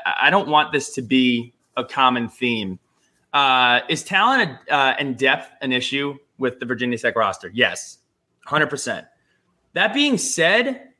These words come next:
I don't think there are many people out there that would want, would be willing to swap the rosters of Old Dominion and Virginia Tech and feel more confidently about winning the game.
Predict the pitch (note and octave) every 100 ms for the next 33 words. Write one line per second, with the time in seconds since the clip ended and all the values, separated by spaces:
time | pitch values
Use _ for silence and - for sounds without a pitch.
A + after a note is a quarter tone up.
0 | - F#3+ C#4 C#4+ C4+ C4 A#3+ F#3+ F3 F#3+
1 | F#3 F3 F3+ F#3 F#3 F#3 F#3 D#3+ C#3+ B2+
2 | C#3+ D#3 D3+ C#3+ C#3 C#3 A#2 C3+ D3 D#3
3 | D3+ A#2+ - B2+ C3 D3+ C#3+ A#2+ A#2 B2+
4 | - C3+ A#2+ A2+ B2 A#2+ A#2 A#2 A#2+ A#2+
5 | A2 G#2 A2+ A2 - A#2 - - _ -
6 | B2+ A#2 - B2+ B2 A2+ B2+ B2+ A2+ A#2
7 | C3 B2 B2 A#2 A2 A#2+ A2+ G#2+ A2 B2
8 | D#3+